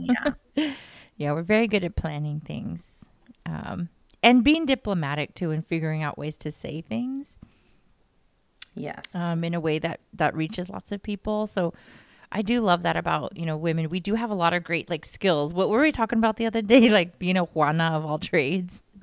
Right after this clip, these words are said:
Speaker 1: A Juana of all trades, yes.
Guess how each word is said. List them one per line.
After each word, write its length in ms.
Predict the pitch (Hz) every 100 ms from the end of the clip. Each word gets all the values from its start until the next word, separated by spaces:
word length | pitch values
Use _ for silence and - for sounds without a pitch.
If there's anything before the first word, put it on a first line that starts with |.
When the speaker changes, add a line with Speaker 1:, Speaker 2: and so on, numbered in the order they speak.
| -
Speaker 1:
A 120 | 180
Juana 380 | 180 175 165 160
of 180 | - 151
all 160 | 156
trades, 500 | - - 151 - -
yes. 1040 | 160 151 160 165 147 151 - - - - -